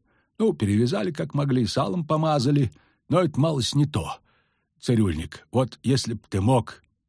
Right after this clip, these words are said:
незамедлительно». Редис хотел развернуть повязку, но девушка запищала, отступила и заслонила лицо здоровой рукой. Геральт подошел, чтобы ее придержать, но вампир жестом остановил его.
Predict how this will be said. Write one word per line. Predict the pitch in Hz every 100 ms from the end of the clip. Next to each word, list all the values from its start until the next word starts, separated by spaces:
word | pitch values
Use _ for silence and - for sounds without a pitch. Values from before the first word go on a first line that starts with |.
| _
незамедлительно». | 190 202 160 175 165 139 117 87 90 87 - - _ _ _ _ _ _
Редис | - 117 165 151
хотел | 135 165 156 147
развернуть | 120 117 131 127 120 -
повязку, | 107 175 151 - 120
но |
девушка | 110 170 151 -
запищала, | 120 113 110 101 - 175 127
отступила | 101 - 120 107 185 165 151 -
и | 143
заслонила | 135 - 131 151 160
лицо | 120 104 - 156
здоровой | 98 104 104 101
рукой. | 101 - 76 - _ _ _ _ _ _
Геральт | 76 117 135 135
подошел, | - 101 - 135
чтобы | - 113 110
ее | 120
придержать, | 110 95 85 107 147 110
но |
вампир | 101 95 92 160
жестом | 90 120 147 - 135 -
остановил | - 135 123 98 73
его. | 73 -